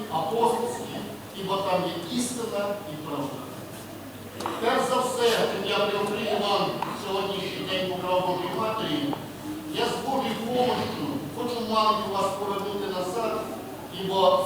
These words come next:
ця проповідь Матері буде більш повноту. Ми недавно прийняли Велике дня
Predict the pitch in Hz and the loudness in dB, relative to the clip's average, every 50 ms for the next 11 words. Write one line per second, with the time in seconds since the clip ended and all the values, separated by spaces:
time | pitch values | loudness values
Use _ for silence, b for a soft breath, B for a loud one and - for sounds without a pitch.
0 | 190 214 220 220 214 214 214 220 220 220 220 - 220 196 - - 196 202 202 202 | 4 4 4 4 4 4 4 4 2 2 2 0 -2 -4 -2 0 2 2 2 2
1 | 202 196 185 190 196 196 196 190 - - 254 - - - - - 202 202 190 190 | 2 0 0 0 0 0 0 0 -2 0 0 2 2 0 -2 -2 -2 0 0 0
2 | 196 190 185 190 185 170 156 156 147 143 - - - - - - - - - - | 0 0 0 0 0 0 0 0 0 -2 -2 -4 -6 -10 -8 -8 -10 -10 -4 -2
3 | - - - - - - - 220 233 240 233 240 247 247 247 247 240 233 226 214 | -2 0 0 -2 -2 -2 -2 0 2 2 4 4 6 6 6 6 4 4 2 2
4 | 220 240 - 226 233 226 220 220 214 214 220 220 214 208 202 208 214 220 226 | 0 0 0 2 2 2 4 4 4 4 2 2 0 0 -2 -2 -2 0 0